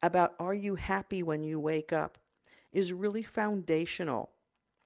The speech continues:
to make sure that if you're living, if you want to live the life that you want to live, you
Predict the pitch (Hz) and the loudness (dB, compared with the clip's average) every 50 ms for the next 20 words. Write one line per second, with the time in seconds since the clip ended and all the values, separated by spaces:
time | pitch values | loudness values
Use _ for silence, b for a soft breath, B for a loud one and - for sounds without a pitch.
0 | _ _ - - _ _ - 185 180 185 190 208 - - - - 185 175 165 156 | _ _ -20 -20 _ _ -4 -2 0 2 0 0 -2 -4 -2 0 2 2 2 2
1 | 151 B B B B B B - 185 185 185 180 - - 180 202 220 226 220 214 | 0 B B B B B B 4 6 6 6 4 0 -4 -2 0 0 0 0 0
2 | 208 202 202 190 185 - - - - - 202 196 220 233 240 214 190 175 175 175 | 0 0 -2 -2 -4 -6 -10 -12 -8 -8 -4 -2 0 0 0 0 0 2 2 0
3 | 175 170 165 160 151 151 147 151 - - - - 147 151 143 143 143 139 135 127 | 2 0 -2 0 0 0 -2 -2 -4 -8 -12 -8 -6 -4 -4 -2 -2 -2 -2 -2
4 | 127 135 127 120 - - - _ _ _ _ _ _ _ _ _ _ _ _ _ | 0 0 -2 -2 -4 -10 -18 _ _ _ _ _ _ _ _ _ _ _ _ _
5 | _ _ _ _ _ - 196 196 | _ _ _ _ _ -4 -4 -4